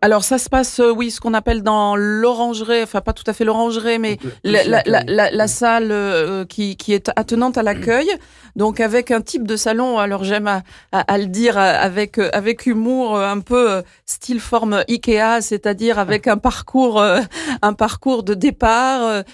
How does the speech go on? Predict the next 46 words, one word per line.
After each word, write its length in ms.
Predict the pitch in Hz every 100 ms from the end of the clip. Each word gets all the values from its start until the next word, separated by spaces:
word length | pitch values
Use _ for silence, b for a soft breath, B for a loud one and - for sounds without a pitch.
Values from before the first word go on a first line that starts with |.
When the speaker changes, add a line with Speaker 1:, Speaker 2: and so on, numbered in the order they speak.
| B 185
Speaker 1:
et, 280 | 196 220 214
euh, 260 | 196 190 139
u-, 40 |
u-, 420 | 214 - 214 - 220
une 120 | 214
sortie 520 | - 214 - - 233
un 120 | 208
peu 140 | 190 233
obligée 520 | 220 208 196 208 226
en 100 | 190
passant 380 | 196 202 254 240
par, 240 | 208 180
euh, 220 | 190 185
par 180 | 180 180
les 100 | 185
différents 460 | 180 202 214 202 202
stands, 480 | - 247 269 214
ce 120 | 185 -
qui 100 | 202
est, 120 | 180 B B
ce 100 | -
qui 80 | 208
est 40 |
intéressant 520 | 208 202 196 196 247 233
parce 180 | 190
que 100 | -
ça 160 | 185 190
permet 380 | 190 180 202 208
de 100 | 202
tout 180 | - 214
voir, 240 | 254 302
parce 200 | 214 202
que 120 | 220
souvent, 500 | 208 233 208 254 302 B B B B B
dans 180 | 190 196
un 80 | 226
salon, 380 | 220 202 226 254
il 20 |
y 60 | 202
a 60 |
beaucoup 280 | 180 220 247
de 60 | -
choses 360 | 254 277 269
et 60 | 220
puis, 380 | - 226 277 262
euh, 120 | 202